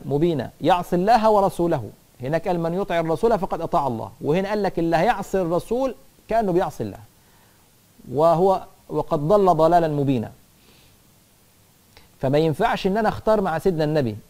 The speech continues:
إن النبي بيقول لي حاجة فأنا أقعد أختار أعمل حاجة غيرها، ما ينفعش. "وما كان لمؤمن ولا مؤمنة إذا قضى الله ورسوله أمرا أن يكون لهم الخيرة من أمرهم". زي ما ربنا لو أمرني بحاجة لازم أعملها وما ينفعش أعمل خلافها،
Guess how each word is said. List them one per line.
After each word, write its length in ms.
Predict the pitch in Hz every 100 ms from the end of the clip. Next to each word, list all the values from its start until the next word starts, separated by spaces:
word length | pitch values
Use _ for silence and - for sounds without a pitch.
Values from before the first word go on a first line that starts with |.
| -
إن 120 | 139
النبي 200 | 160 170
بيقول 220 | 165 196
لي 160 | 180 160
حاجة 400 | - 185 180 185 - _ _ _ _ -
فأنا 180 | 160 170
أقعد 160 | 156
أختار 420 | 151 - 170 135 - 143
أعمل 200 | 151 139
حاجة 180 | 160
غيرها، 280 | 143 160 110
ما 100 | 117
ينفعش. 420 | 127 123 139 110 - - _ _ _ _ _ _
"وما 200 | 120 120
كان 280 | 123 156 156
لمؤمن 440 | 147 147 156 143
ولا 220 | 139 139 139
مؤمنة 300 | 139 156 160
إذا 300 | 147 139 143
قضى 280 | - 170 156
الله 300 | 156 160 156
ورسوله 760 | 160 165 160 208 214 196 202
أمرا 260 | 214 226 220 196
أن 100 | 175
يكون 340 | 170 208 214
لهم 180 | 196 196
الخيرة 400 | 170 226 226 190
من 180 | 175 175
أمرهم". 320 | 165 143 120 127
زي 340 | 139 233 202
ما 100 | 175
ربنا 340 | 165 147 202
لو 200 | 151 135 127
أمرني 360 | 147 180 214 180
بحاجة 320 | - 190 165
لازم 280 | 185 180 180
أعملها 320 | 160 175 160
وما 180 | 127 139
ينفعش 320 | 143 190 -
أعمل 200 | 190 185
خلافها، 460 | - 180 214 220